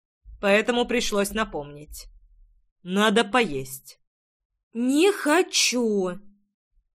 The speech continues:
Не отрываясь от полностью захватившего ее дела, буркнула Наи. Я сжал челюсти, сдерживаясь. Да я времени на изучение кухонной техники потратил больше, чем на освоение последней военной разработки секретной императорской лаборатории.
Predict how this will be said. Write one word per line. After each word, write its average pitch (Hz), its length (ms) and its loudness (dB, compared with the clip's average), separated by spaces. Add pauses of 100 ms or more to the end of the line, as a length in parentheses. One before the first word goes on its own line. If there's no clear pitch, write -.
(160)
Не 202 240 0
отрываясь 240 580 4
от 226 220 -2
полностью 208 540 2
захватившего 202 760 -2
ее 180 300 -2
дела, 254 460 2
буркнула 208 600 -2
Наи. 151 540 -6 (1160)
Я 208 300 2
сжал 294 440 4
челюсти, 170 640 -6
сдерживаясь. 156 1080 -8 (1200)
Да 170 180 -2
я 247 120 8
времени 277 440 4
на 254 200 2
изучение 247 600 2
кухонной 240 640 0
техники 190 560 -4
потратил 233 540 0
больше, 196 560 -2
чем 185 280 -8
на 202 140 2
освоение 214 600 0
последней 208 600 -2
военной 202 500 2
разработки 202 600 0
секретной 208 520 0
императорской 202 600 0
лаборатории. 185 840 -2